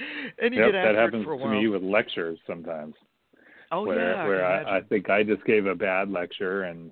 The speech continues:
Speaker 2: students end up loving it. And, you know, you give three, three, three or four, sometimes five lectures a week, and
Speaker 1: Mm-hmm.
Speaker 2: you get good. You can't do ten hours of prep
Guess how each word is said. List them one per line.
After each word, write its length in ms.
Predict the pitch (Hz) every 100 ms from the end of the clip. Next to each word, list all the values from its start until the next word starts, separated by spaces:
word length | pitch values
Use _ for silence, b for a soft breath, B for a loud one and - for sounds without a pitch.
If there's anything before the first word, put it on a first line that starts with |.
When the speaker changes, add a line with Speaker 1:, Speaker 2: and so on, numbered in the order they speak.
| -
Speaker 2:
students 420 | 95 90 90 85
end 160 | 90 85
up 200 | 85 80
loving 300 | 90 85 95
it. 180 | 95 101 -
And, 160 | 82 _ B B B B -
you 60 |
know, 60 | 90
you 80 | 92
give 140 | 92 -
three, 540 | 98 101 101 101 98 -
three, 200 | 113 110 - -
three 200 | 107 104
or 80 | -
four, 360 | 107 98 101 98
sometimes 260 | 104 95 82 -
five 280 | 98 92 92
lectures 420 | 95 87 - 87
a 60 | 80
week, 540 | 82 113 107 92 - _ _
and 440 | 95 90 85 82 82 -
Speaker 1:
Mm-hmm. 360 | 131 139 147 180 -
Speaker 2:
you 100 | -
get 240 | 98 95
good. 380 | 104 107 135 98
You 140 | 107 101
can't 400 | - 127 113 101
do 160 | 117
ten 240 | 117 117 104
hours 300 | 92 92 87
of 140 | 87 -
prep 220 | 131